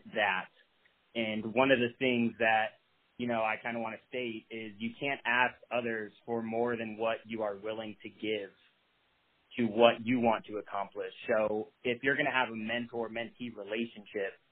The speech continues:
what's really key is the fact that you need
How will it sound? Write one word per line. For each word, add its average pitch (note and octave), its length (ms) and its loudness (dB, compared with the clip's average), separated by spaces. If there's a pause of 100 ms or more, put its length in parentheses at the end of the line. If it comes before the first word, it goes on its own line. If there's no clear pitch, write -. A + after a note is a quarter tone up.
(240)
what's A#2 280 4
really B2 420 2 (120)
key A2+ 380 0 (600)
is A#2 240 2
the A#2 160 -2
fact A2+ 400 6 (140)
that G#2+ 360 2 (160)
you A#2+ 300 -4
need A#2 400 0